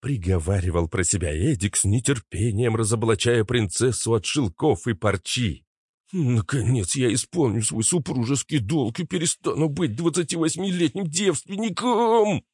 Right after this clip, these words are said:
И в этот момент мир вокруг него закружился. Спальня с супружеским ложем и лежавшей на ложе обнажённой и прекрасной Галаперидриэлью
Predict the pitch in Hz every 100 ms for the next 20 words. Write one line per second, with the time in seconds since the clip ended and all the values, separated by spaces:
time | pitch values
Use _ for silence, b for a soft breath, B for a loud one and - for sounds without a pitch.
0 | _ _ _ _ 98 101 80 101 120 -
1 | 120 - 101 107 101 127 90 78 - -
2 | - 107 139 135 117 127 143 143 - 104
3 | 110 147 117 139 143 117 95 165 104 -
4 | 92 - - - - 117 120 117 123 143
5 | 113 104 123 113 - 131 107 90 156 113
6 | 92 120 113 127 95 131 107 143 127 107
7 | 147 113 123 110 117 82 117 147 113 127
8 | 117 110 107 123 - 117 107 123 107 117
9 | 104 95 113 175 107 101 76